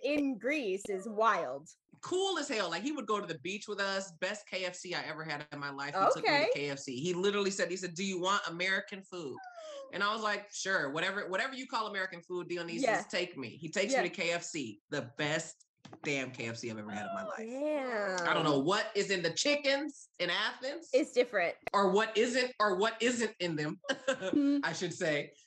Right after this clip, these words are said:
Speaker 2: So as I'm kinda talking to him in the car, he's talking to us,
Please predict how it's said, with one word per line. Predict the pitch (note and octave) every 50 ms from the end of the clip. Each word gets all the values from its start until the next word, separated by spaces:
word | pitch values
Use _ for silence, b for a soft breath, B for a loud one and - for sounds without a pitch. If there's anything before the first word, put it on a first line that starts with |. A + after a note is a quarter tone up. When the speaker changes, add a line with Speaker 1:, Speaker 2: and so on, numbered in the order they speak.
| B B B
Speaker 2:
So | - A#3+ A3+ G#3+ - F#3+
as | G#3 A3+ C4 C#4
I'm | A#3 A#3 A3+ - - -
kinda | C4 A#3 G#3+ G3 F3+ -
talking | - F#3+ F#3 A#3 - - B3 A3+
to | G#3
him | G#3+ G3+ F3+ F#3 F3+
in | F3 - E3+ D#3+
the | D3+ D3+
car, | - - C4+ D4+ F#4+ F#4 B3 G3 F3+ G3+
he's | G#3 G3+ -
talking | - A#3 A3 A#3 - A#3 A3
to | G#3+ G#3
us, | G3 F#3+ F#3+ G3 F#3+ - -